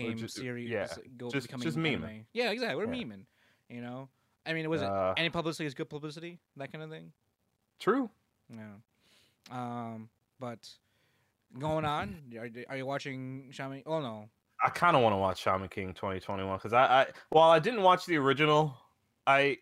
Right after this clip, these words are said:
Speaker 2: you know, it's, it's, you know, you, you gotta, I, I don't like that Hollywood's doing it
Speaker 1: Wait,
Speaker 2: with
Speaker 1: what?
Speaker 2: the reboots and shit.
Speaker 1: Oh, like, you mean, so not, not, not, not like the Hollywood way.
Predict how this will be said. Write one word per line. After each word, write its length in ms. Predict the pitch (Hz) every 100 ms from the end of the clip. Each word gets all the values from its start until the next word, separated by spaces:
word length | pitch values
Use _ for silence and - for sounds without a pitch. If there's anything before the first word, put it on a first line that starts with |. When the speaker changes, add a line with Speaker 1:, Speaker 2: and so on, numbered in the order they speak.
| _ _ _ _ _ _
Speaker 2:
you 160 | 233 277
know, 140 | 202
it's, 220 | 247 294
it's, 240 | 294 370 294
you 180 | 294 339
know, 280 | 339 320 262 - 208
you, 220 | 240 294 226
you 180 | 262 247
gotta, 680 | 233 233 247 240 226 190 - _ _ 160
I, 240 | 190 202 - _ _ -
I 80 | 185
don't 200 | 294 226
like 260 | 214 202
that 160 | 170 -
Hollywood's 560 | - 143 170 180 175
doing 300 | 156 175 190
it 160 | 190 190 _ _ _ _ _ _ _
Speaker 1:
Wait, 100 | 151
Speaker 2:
with 80 | 139
Speaker 1:
what? 180 | 156 320
Speaker 2:
the 60 | 160
reboots 440 | 180 175 185 185
and 140 | 185
shit. 280 | - 190 190 _ _ -
Speaker 1:
Oh, 280 | 190 202 151
like, 240 | 127 120 107
you 100 | 139
mean, 540 | 139 135 127 120 113 110 _ _ _ _ _ _ _ _
so 120 | -
not, 140 | 151 165
not, 240 | 175 165
not, 160 | 160 160
not 140 | 156
like 140 | 160 127
the 60 |
Hollywood 380 | 131 147 127 113
way. 320 | 107 101 101